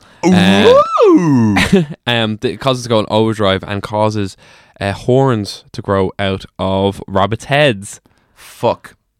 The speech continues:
Speaker 2: Which is also, humans can get a sort of similar version of it. Don't Google it because it's absolutely gross, 'cause the, the horns tend to come out of,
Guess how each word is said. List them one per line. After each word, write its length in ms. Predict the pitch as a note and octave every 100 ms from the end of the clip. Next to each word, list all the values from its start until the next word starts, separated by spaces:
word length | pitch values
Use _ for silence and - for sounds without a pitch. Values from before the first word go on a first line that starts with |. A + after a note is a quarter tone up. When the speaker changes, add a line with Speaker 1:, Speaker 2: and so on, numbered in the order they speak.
| _ _ _ -
Speaker 2:
Which 240 | F3 -
is 200 | F#3 - -
also, 340 | B2+ C#3 C3 -
humans 420 | A#2 B2+ D#3+ E3
can 320 | - - C3+ C#3
get 160 | C3+
a 140 | A2+ -
sort 400 | - - B2+ F#2+
of 80 |
similar 480 | - - A#2+ B2+ C3+
version 340 | C3 C3 C3+ C#3+
of 80 |
it. 100 | D#3 - _ - _ _ -
Don't 260 | E3+ F3+
Google 380 | - A2+ G2+ G#2
it 160 | A2 -
because 360 | A2 - A2+ A2
it's 120 | - -
absolutely 480 | C3+ D3 - G#2+ F2
gross, 320 | G#2 G2+ A2
'cause 220 | - G#2+ A2 _ -
the, 300 | G2+ - -
the 80 | G#2+
horns 340 | B2+ B2 B2
tend 200 | - A2+
to 60 | A2+
come 220 | - G#2+
out 160 | F#2+ F2+
of, 220 | G2